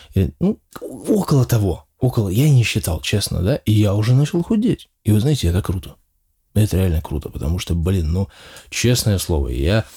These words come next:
я реально прибавил намного. Я, я вешу девяно-, я весил девяносто пять, девяносто пять, около девяносто шести килограмм. Я должен весить где-то в районе семидесяти пяти восьмидесяти, потому что мой рост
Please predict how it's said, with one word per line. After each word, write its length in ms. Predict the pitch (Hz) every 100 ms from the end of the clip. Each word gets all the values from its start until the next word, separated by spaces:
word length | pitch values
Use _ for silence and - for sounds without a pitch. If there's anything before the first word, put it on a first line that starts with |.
| - - - _
я 240 | 85 92 120
реально 300 | 135 190 170
прибавил 600 | 123 113 101 60 - - _ -
намного. 420 | 98 127 101 -
Я, 260 | 78 98 120 120 120 123
я 200 | 113 127
вешу 1080 | 123 196 - 143 120 107 98 92 82 82 82
девяно-, 400 | 101 101 123 139
я 120 | 123
весил 320 | 156 - 110
девяносто 480 | 98 101 143 - 131
пять, 380 | - - - _ _ _
девяносто 280 | - 123 -
пять, 260 | 131 110 110
около 400 | 107 127 127 104
девяносто 260 | 107 110
шести 240 | - - -
килограмм. 380 | 90 92 - - - - - -
Я 80 |
должен 280 | 117 196 131
весить 300 | 120 196 135
где-то 300 | 113 110 110 -
в 140 | 98
районе 400 | 107 107 156 143
семидесяти 580 | - 104 110 120 - -
пяти 320 | - 101 -
восьмидесяти, 600 | 117 107 117 95 82 -
потому 200 | - 80
что 160 | - 92
мой 120 | 92
рост 400 | 131 165 -